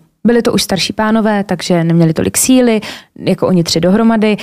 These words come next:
Navíc byli totálně v háji z toho, že u nich doma zemřel tragický kamarád, do toho byli opilí. Takže se tady ti tři, Edith, eh,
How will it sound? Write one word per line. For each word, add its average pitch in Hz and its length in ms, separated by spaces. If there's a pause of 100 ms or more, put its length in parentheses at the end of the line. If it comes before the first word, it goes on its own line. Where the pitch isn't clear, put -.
(180)
Navíc 175 500
byli 170 400
totálně 170 420
v 165 40
háji 165 280
z - 100
toho, 170 220
že 165 200
u - 120
nich 165 240
doma 165 220
zemřel 165 280
tragický 160 420
kamarád, 214 420
do 180 80
toho 170 180
byli 160 180
opilí. 220 460 (240)
Takže 247 220
se 247 120
tady 220 180
ti 165 120
tři, 247 380 (100)
Edith, 220 380
eh, 175 360